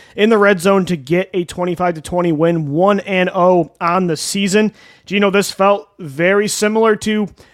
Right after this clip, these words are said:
most season opening wins the Eagles have had throughout our lifetime. Last year against the Detroit Lions, twenty nineteen against Washington, twenty eighteen against, um,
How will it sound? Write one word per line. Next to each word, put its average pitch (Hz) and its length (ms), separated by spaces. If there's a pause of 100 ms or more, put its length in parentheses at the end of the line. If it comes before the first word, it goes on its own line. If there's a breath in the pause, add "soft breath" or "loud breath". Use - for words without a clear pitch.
(100)
most 226 300
season 254 240
opening 233 300
wins 160 320
the 147 80
Eagles 151 200
have 143 100
had 143 280
throughout 139 240
our 135 140
lifetime. 131 720
Last 147 340
year 156 160
against 143 240
the 143 80
Detroit 135 360
Lions, 170 520
twenty 139 320
nineteen 135 460
against 123 240
Washington, 170 680 (320 soft breath)
twenty 151 400
eighteen 147 640
against, 131 760
um, 120 400